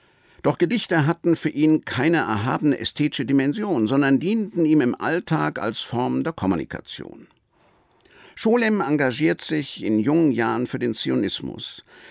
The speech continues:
der seit dem ausgehenden neunzehnten Jahrhundert einen jüdischen Staat in Palästina gründen will. Auch Buber hatte sich neunzehnhundert dem Zionismus angeschlossen. Doch Buber vertrat im Ersten Weltkrieg die Seite von Deutschland und Österreich,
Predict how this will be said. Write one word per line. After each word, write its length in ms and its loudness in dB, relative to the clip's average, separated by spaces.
der 140 2
seit 160 4
dem 80 6
ausgehenden 500 2
neunzehnten 580 0
Jahrhundert 480 0
einen 240 2
jüdischen 440 -2
Staat 360 -4
in 120 0
Palästina 680 -2
gründen 500 -8
will. 320 -12
Auch 160 -6
Buber 460 0
hatte 240 0
sich 300 -4
neunzehnhundert 760 2
dem 120 2
Zionismus 640 0
angeschlossen. 840 -6
Doch 180 0
Buber 320 0
vertrat 580 -2
im 80 0
Ersten 400 -2
Weltkrieg 500 -4
die 100 -2
Seite 360 0
von 220 -4
Deutschland 480 -2
und 220 -4
Österreich, 800 -6